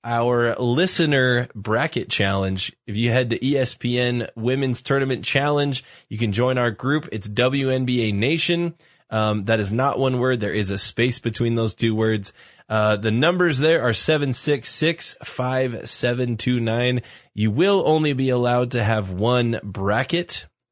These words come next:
in our bracket challenge group. Um, but, uh, we hope to, we had a lot of fun with this last year. Um, we're hoping to do maybe some merch giveaways to, to some top people here. So, um,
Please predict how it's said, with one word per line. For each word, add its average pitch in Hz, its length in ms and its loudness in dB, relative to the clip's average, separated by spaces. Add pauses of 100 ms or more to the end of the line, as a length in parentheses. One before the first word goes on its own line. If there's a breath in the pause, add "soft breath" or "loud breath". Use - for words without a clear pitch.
(100)
in 139 300 2
our 123 280 0
bracket 123 420 -2
challenge 131 400 -2
group. 131 320 -2 (460 soft breath)
Um, 107 480 0 (100)
but, 117 340 2
uh, 110 280 4
we 107 160 0
hope 120 240 0
to, 110 400 0
we 123 120 -2
had 123 140 0
a 107 60 0
lot 131 260 0
of 120 60 -4
fun 131 220 0
with 127 100 -2
this 120 220 -2
last 123 340 -2
year. 120 340 0 (320 soft breath)
Um, 101 560 0 (540)
we're 113 120 2
hoping 117 260 2
to 107 60 2
do 110 220 0
maybe 107 240 0
some 95 200 -4
merch 127 340 0
giveaways 117 720 0
to, 98 340 -2
to 98 120 -6
some 92 180 -6
top 98 320 -4
people 120 300 0
here. 110 200 2
So, 104 300 0 (400 loud breath)
um, 107 400 0